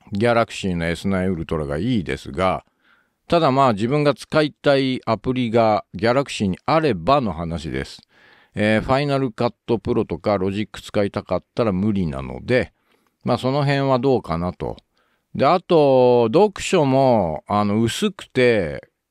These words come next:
両方とも軽いんで、えー、雑誌を読むなら圧倒的に、えーと、ギャラクシーエスナインウルトラでした。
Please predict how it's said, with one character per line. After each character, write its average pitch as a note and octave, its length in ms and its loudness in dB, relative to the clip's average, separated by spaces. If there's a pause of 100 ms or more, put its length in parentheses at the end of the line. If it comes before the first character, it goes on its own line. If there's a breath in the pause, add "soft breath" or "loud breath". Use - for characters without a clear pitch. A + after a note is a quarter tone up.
(120)
両 B2+ 320 4
方 D#3+ 200 0
と D#3+ 100 -2
も D3+ 120 0
軽 C#3 400 0
い A#2 120 0
ん C#2 200 -8
で、 E2 400 -2 (680)
え G2+ 340 0
ー、 - 20 -10
雑 B2 240 2
誌 - 280 -2
を G3+ 80 6
読 G3 180 2
む D#3 140 0
な C#3 160 2
ら G2+ 220 2
圧 F#2 100 -6 (120)
倒 A#2+ 200 0
的 G#2+ 300 -2
に、 G2+ 420 0 (100)
え F#2 160 -2
ー E2 40 -6
と、 F2+ 340 0
ギ F#2 120 -4
ャ G2+ 80 0
ラ G2+ 120 -2
ク - 80 -14
シ - 160 -6
ー F2 100 0
エ F2 60 -2
ス G2 160 -6
ナ G#2 160 0
イ A2 140 2
ン - 120 -8
ウ B2 100 -4
ル A#2 140 0
ト F#2 120 -4
ラ D2 100 -4
で D2 100 -8
し - 160 -14
た。 C2+ 260 -4